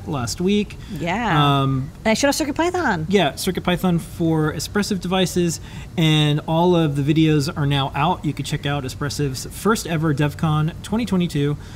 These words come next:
Speaker 1: and, uh, they did a fantastic job. Um, kudos to the entire team over there,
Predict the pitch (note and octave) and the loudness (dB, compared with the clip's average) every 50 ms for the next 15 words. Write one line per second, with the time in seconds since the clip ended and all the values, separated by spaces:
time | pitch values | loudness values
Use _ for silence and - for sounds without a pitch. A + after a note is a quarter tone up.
0 | - - - - - - - E3+ E3 E3 D#3+ D#3 D#3 D3+ C#3+ D3+ C#3+ C#3 D#3 D#3 | -14 -14 -14 -14 -14 -6 0 2 2 4 4 4 4 4 4 4 4 4 4 4
1 | F3 E3 - F#3 F#3 - E3+ F3 D3+ - C#3+ A#2+ D#3+ D#3 C#3+ B2+ - - - - | 4 4 4 2 2 2 0 0 0 -2 -2 0 0 0 0 0 -4 -6 -12 -14
2 | - - C#3 C#3 C#3 C3 B2+ B2+ B2+ B2 B2 A#2+ - D#3+ D3+ D3 D3 D3 C#3+ - | -10 -6 -4 -2 0 0 0 0 0 0 -2 -2 0 0 2 4 4 2 2 0
3 | D3+ D3+ C#3+ C3+ B2+ - C3+ C#3 C#3+ C3+ - - G#3 G3 F#3+ F#3 E3+ F3 E3 F3 | -2 -2 -2 -2 -2 -4 -2 -2 -2 -2 2 2 4 4 4 2 2 2 2 2
4 | E3+ E3 E3 D#3+ D3+ | 4 4 4 2 0